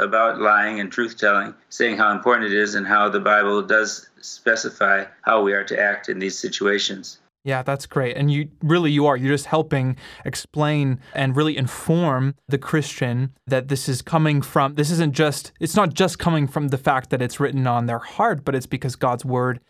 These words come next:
Speaker 2: has said it clearly in his word.
Speaker 1: Exactly. And people can differ with me if they wish. I,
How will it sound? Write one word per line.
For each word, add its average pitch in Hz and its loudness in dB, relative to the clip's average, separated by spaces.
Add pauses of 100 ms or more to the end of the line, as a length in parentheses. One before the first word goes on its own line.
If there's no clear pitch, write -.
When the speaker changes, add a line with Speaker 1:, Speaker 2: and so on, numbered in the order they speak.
(160)
Speaker 2:
has 120 -2
said 156 0
it - -4
clearly 131 0
in 123 0
his 127 -4
word. 127 0 (520)
Speaker 1:
Exactly. 131 2
And 131 0
people 151 0
can 131 0
differ 156 2
with 113 2
me 110 2
if 101 -2
they 110 4
wish. 113 2
I, 117 2